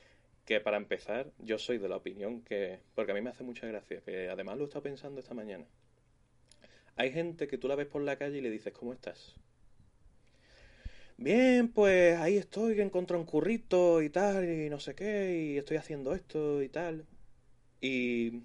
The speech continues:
pero claro, lo puedes diferenciar de dos maneras, ¿vale? Si es una persona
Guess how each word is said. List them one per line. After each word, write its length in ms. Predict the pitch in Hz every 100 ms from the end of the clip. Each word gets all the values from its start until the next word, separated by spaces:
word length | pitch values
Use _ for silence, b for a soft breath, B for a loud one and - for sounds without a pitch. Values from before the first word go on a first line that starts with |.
| - _
pero 180 | 120 113
claro, 240 | 127 131 101
lo 120 | 101
puedes 160 | 123
diferenciar 460 | 156 160 156 147 160
de 60 | 151
dos 140 | 139
maneras, 360 | 135 113 90 - _ _ _ _ - -
¿vale? 260 | - 131 - b b b
Si 120 | - 110
es 60 |
una 160 | 110 -
persona 500 | 107 - 131 113